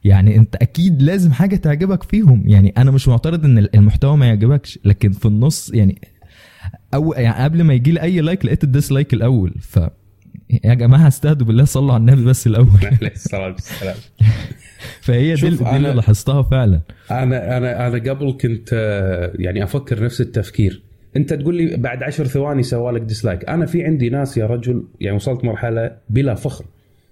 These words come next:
Speaker 2: الديسلايك قبل لا يس-، يصير ابلود اصلا يمكن حق الفيديو.
Speaker 1: أيوة،
Speaker 2: هو مش-،
Speaker 1: أيوة.
Speaker 2: مشغل النوتيفيكيشن عشان يسوي ديسلايك.
Speaker 1: يا نهار أبيض.
Speaker 2: يعني أنا وصلت لهذه المرحلة، إن لما أدش ألقى الديسلايك قبل الفيديو نفسه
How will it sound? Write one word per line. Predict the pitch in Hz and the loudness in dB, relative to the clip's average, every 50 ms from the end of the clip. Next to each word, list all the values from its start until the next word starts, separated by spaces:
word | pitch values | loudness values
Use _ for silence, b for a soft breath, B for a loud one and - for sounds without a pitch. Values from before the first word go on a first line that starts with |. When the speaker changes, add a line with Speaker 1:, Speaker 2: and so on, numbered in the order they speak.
| _ - | _ -8
Speaker 2:
الديسلايك | 95 98 110 131 131 131 175 196 190 151 123 127 | -6 -4 -2 -2 -2 -2 -4 -4 -4 -4 -4 -6
قبل | 165 170 185 175 | -4 -4 -4 -4
لا | 165 143 | -4 -4
يس-، | 127 - 160 | -4 -6 -6
يصير | 156 - 123 110 - 180 170 - | -6 -6 -6 -4 -4 -4 -4 -6
ابلود | 113 - 160 185 165 - | -6 -4 -4 -4 -4 -4
اصلا | 131 127 - 113 | -6 -6 -4 -4
يمكن | 101 101 - 98 | -4 -2 -2 -2
حق | - 101 | -2 -2
الفيديو. | 98 98 101 123 139 110 87 82 82 - - _ _ _ _ _ _ _ _ _ _ _ _ _ _ - - - | -2 -2 0 0 0 0 0 -2 -4 -6 -14 _ _ _ _ _ _ _ _ _ _ _ _ _ _ -6 2 4
Speaker 1:
أيوة، | 104 104 101 | 4 6 6
Speaker 2:
هو | 95 | 4
مش-، | 85 85 92 | 2 0 0
Speaker 1:
أيوة. | - - 90 B B B B B B B - | 0 -2 -4 B B B B B B B -4
Speaker 2:
مشغل | 104 117 - - 170 165 156 156 139 131 | -2 -2 0 -2 -4 -4 -4 -4 -2 0
النوتيفيكيشن | 123 127 131 131 - 139 127 147 - 175 175 180 180 - 196 185 | 0 0 0 -2 -2 -2 -2 -2 -2 -2 -2 -2 -2 -4 -4 -4
عشان | - 117 - 139 127 | -4 -4 -2 -2 -2
يسوي | 123 123 - 151 147 131 | 0 -2 -2 -4 -4 -2
ديسلايك. | 110 110 104 - 104 87 85 87 - - _ _ _ _ _ _ _ _ _ _ _ _ _ _ _ _ _ - - | -2 -4 -2 -2 -4 -4 -6 -8 -12 -20 _ _ _ _ _ _ _ _ _ _ _ _ _ _ _ _ _ 4 6
Speaker 1:
يا | 90 | 6
نهار | 87 80 82 78 82 | 8 8 8 8 6
أبيض. | 80 71 - 71 71 - - - - - _ - | 6 4 2 0 0 -2 -4 -8 -14 -18 _ -10
Speaker 2:
يعني | 50 - 98 98 95 110 | -6 -6 -4 -4 -2 -2
أنا | 117 117 | -2 -2
وصلت | 117 113 - 151 143 - 123 | -2 -4 -4 -6 -6 -4 -4
لهذه | 120 117 123 113 117 | -4 -4 -4 -2 -2
المرحلة، | 113 107 107 104 - - 98 82 85 87 | -2 -2 -2 -4 -4 -6 -6 -6 -4 -4
إن | 85 90 | -2 -2
لما | 95 101 104 117 | -2 0 0 0
أدش | 127 135 156 - - | 0 -2 -4 -4 -4
ألقى | 113 104 95 98 | -6 -4 -6 -6
الديسلايك | 87 98 95 98 113 120 143 175 175 135 123 | -6 -6 -6 -4 -4 -4 -4 -4 -6 -4 -4
قبل | 127 127 127 143 160 156 - - - | -4 -4 -4 -4 -6 -6 -8 -4 -2
الفيديو | 110 107 104 98 92 92 87 80 | -2 0 2 0 0 0 -2 -4
نفسه | 78 78 - - - | -4 -6 -8 -10 -14